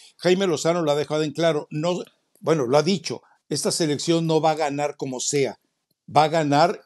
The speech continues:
respetando los principios del fútbol. Yo estoy de acuerdo, o sea, creo que todos queremos eso. A veces no tiene los elementos,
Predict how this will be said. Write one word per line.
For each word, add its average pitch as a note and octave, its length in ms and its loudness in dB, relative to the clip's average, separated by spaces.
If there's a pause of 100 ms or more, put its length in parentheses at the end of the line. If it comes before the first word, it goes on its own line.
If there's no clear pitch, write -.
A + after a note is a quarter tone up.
(240)
respetando C#3+ 1080 0 (220)
los A#2 180 -8
principios C#3+ 540 -2
del A#2 120 -4
fútbol. C#3 500 0 (280)
Yo A#2+ 100 0
estoy D3 220 0
de E3+ 80 6
acuerdo, F#3 360 2
o A#2 40 -8
sea, D3 180 2
creo G3 160 -2
que F3 80 -4
todos F3+ 260 0
queremos D3+ 480 -2
eso. F#3 320 -2 (240)
A B2+ 80 -6
veces D#3 280 0
no F#3+ 140 0
tiene G#3 260 2
los D#3+ 180 -2
elementos, D#3 540 -2